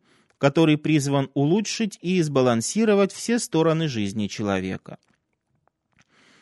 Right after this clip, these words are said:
В восточной медицине считается, что вода и огонь являются основами для жизни человека. Вода означает отрицательную энергию инь, а огонь — положительную энергию янь.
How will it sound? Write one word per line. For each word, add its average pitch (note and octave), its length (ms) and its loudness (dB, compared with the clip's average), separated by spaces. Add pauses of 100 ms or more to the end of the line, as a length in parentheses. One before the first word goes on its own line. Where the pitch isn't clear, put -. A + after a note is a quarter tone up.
(240)
В A2 140 0
восточной G3 540 2
медицине G3 520 0
считается, A#2 880 0 (380)
что - 240 0
вода D#3 320 8
и B2+ 160 2
огонь C#3+ 440 4
являются E3+ 760 2
основами E3+ 560 0
для D3 240 0
жизни G#2+ 340 -4
человека. G2 760 -4 (680)
Вода E3+ 440 6
означает F#3 640 2
отрицательную E3 840 0
энергию A2+ 720 0
инь, C#3+ 400 0 (480)
а A#2+ 180 6
огонь — D3 480 2
положительную E3 880 0
энергию A#2 640 -2
янь. A2 420 -2